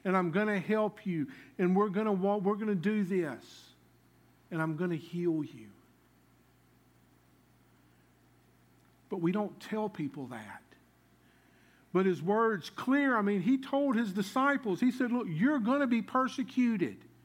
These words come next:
They are gonna get mad at you. They're gonna falsely accuse you. They're gonna give you an unjust trial. They're gonna beat you. They're gonna flog you. And I don't know what a flogging is, but I don't want it. And they're gonna do all these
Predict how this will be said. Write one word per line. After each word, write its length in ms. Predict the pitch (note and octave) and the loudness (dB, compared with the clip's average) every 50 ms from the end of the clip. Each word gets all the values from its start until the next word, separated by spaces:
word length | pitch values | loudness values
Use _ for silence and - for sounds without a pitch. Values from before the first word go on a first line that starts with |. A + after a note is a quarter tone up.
| - - _ _ - - _ _ _ _ _ _ _ _ _ _ _ _ _ - - - - _ - - - - | -20 -20 _ _ -20 -20 _ _ _ _ _ _ _ _ _ _ _ _ _ -20 -20 -20 -20 _ -20 -16 -8 -2
They 240 | D3+ G#3 B3 D4+ D#4 | 0 2 2 4 4
are 80 | D4+ | 4
gonna 220 | C4+ B3+ B3 A#3 G3+ | 4 4 4 4 4
get 180 | G3+ G3+ F3+ | 2 2 0
mad 420 | E3 D#3+ E3+ F#3 G#3+ B3 C4+ C#4 C#4 | 0 -2 0 2 2 2 2 2 0
at 220 | C4+ C4 - - | -2 -4 -2 -2
you. 320 | C#4 C4+ D4 D4+ D#4 D#4 D#4 - - - - - | 0 2 2 2 0 -2 -4 -8 -16 -20 -10 -4
They're 180 | F3 G3 A3+ A#3+ | 0 0 2 2
gonna 240 | G#3+ A3 A3+ A3 A3 | 0 0 0 0 -2
falsely 560 | G#3+ - A3+ A3+ A#3 G#3+ - - G#3+ F#3+ F3+ | 0 2 2 2 2 0 -2 -2 0 2 2
accuse 540 | F3 - - - A3+ A#3+ C4 C#4 C#4+ C#4 A#3 | 0 0 -2 0 2 2 4 4 2 2 0
you. 360 | A#3+ C4 C#4+ D4+ D#4 D4+ C#4 - | 0 0 0 0 0 -2 -4 -2
They're 140 | - G#3+ A3 | 0 0 0
gonna 180 | A#3 A#3 A3 G#3 | 2 0 0 0
give 260 | F3 A#3 A#3+ A#3 G3+ | 0 2 2 2 2
you 140 | A3 A3+ G#3+ | 2 0 2
an 100 | G3 G3 | 2 2
unjust 520 | A3 A#3+ A#3+ G#3 G#3+ A#3 A3 - - - | 0 0 0 0 0 0 0 -2 -4 -8
trial. 680 | - - G#3 G3+ G#3+ A#3+ C4 C4+ C#4 D4 D4+ D4+ C#4+ - - - - - - - - | -6 -2 2 2 4 4 4 2 2 0 0 -2 -4 -6 -12 -20 -20 -20 -10 -2 0
They're 120 | G3 A3+ | 2 2
gonna 280 | A3+ A3 G#3+ F#3+ F3 D3+ | 2 2 2 0 0 -2
beat 520 | C#3 C3+ - A3+ B3+ C#4 C4 C4+ - - | -2 -2 2 4 4 4 2 0 -4 -2
you. 200 | D4+ D4+ D4+ D4 | 0 0 0 2
They're 160 | C4+ A3 G3+ | 0 0 0
gonna 220 | F#3+ G3+ F#3+ F3 - | 2 0 0 0 -2
flog 540 | - - - G#3 G#3+ B3+ C#4+ C#4+ C#4+ C4+ A#3 | -4 -6 0 2 4 4 6 4 2 2 0
you. 120 | D4 C#4 | 0 2
And 100 | G#3+ F#3+ | 2 4
I 80 | G3 A#3 | 4 2
don't 140 | A#3+ A#3 | 2 2
know 80 | A3+ A3+ | 2 2
what 180 | G#3+ A3 B3 B3+ | 2 2 2 0
a 80 | A#3+ | 0
flogging 440 | - - C4 C4 C4 B3+ A3 A#3+ B3 | -2 0 0 2 2 2 2 2 2
is, 180 | B3+ B3+ A#3 F#3+ | 2 2 0 0
but 160 | F#3 G#3 G#3 | 0 2 2
I 100 | G#3+ A3+ | 2 2
don't 160 | A3+ A3 G#3+ | 2 2 2
want 320 | A3+ A#3 A#3+ A#3+ A#3 A3 | 2 2 2 2 0 0
it. 80 | E3 - - - - - - - - - - - - - - - - - - - - - - - - - - - - - - - - - - - - - - | -2 -4 -8 -14 -20 -20 -20 -20 -20 -20 -20 -20 -20 -20 -20 -20 -20 -20 -20 -20 -20 -20 -20 -20 -20 -20 -20 -20 -20 -20 -20 -20 -20 -20 -20 -20 -18 -10 -4
And 100 | F3+ E3+ | -2 0
they're 120 | G#3+ A#3 | 0 2
gonna 220 | G#3+ A3+ A3 G3+ F3+ | 2 2 2 0 0
do 280 | D3+ F3 A#3+ C#4+ C#4 | 2 2 2 4 4
all 240 | C#4 C4 B3 A#3+ A#3 | 4 4 4 2 2
these 260 | G#3 A#3 A3 G3+ G3 | 2 2 0 0 -2